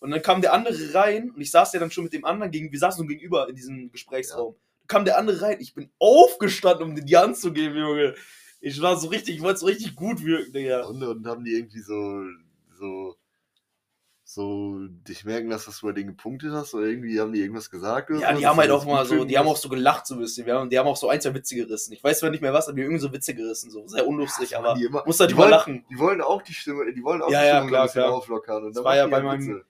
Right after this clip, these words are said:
Speaker 1: Bewerbungsgespräch bei <clears throat> Lidl auch so, da hat der auch versucht, so, so, die, die wollen dir halt ein gutes Gefühl geben, weil die
Speaker 2: Ja,
Speaker 1: wissen ja,
Speaker 2: genau.
Speaker 1: Junge, wenn da irgend so ein Drecks achtzehnjähriger reinkommt wie ich, Digga,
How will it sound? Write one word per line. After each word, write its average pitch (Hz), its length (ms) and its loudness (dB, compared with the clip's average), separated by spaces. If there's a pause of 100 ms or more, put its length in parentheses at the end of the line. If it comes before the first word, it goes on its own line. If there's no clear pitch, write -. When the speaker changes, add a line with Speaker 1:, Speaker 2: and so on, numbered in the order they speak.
(140)
Speaker 1:
Bewerbungsgespräch 147 840 2 (300)
bei - 120 0
<clears throat> - 0 -
Lidl 190 480 4 (180)
auch 160 200 2
so, 151 120 -8
da 139 80 2
hat 135 100 -4
der 147 140 4
auch 160 140 4
versucht, 151 380 -6
so, 131 300 -2 (220)
so, 151 200 -12
die, 139 320 -16
die 143 180 -12 (180)
wollen 214 200 2
dir 247 100 8
halt 190 100 4
ein - 20 -4
gutes 226 180 -2
Gefühl 214 240 -8
geben, 156 220 -2
weil 151 80 0
die 160 100 -4
Speaker 2:
Ja, - 20 -4
Speaker 1:
wissen 165 220 6
ja, 143 100 6
Speaker 2:
genau. 135 340 -2
Speaker 1:
Junge, 196 200 0
wenn 180 120 4
da 180 80 6
irgend 214 180 2
so 175 60 -2
ein 160 80 -2
Drecks 208 220 -4
achtzehnjähriger 180 540 -2
reinkommt 156 300 -6
wie 139 60 -8
ich, 208 180 -8
Digga, 180 340 0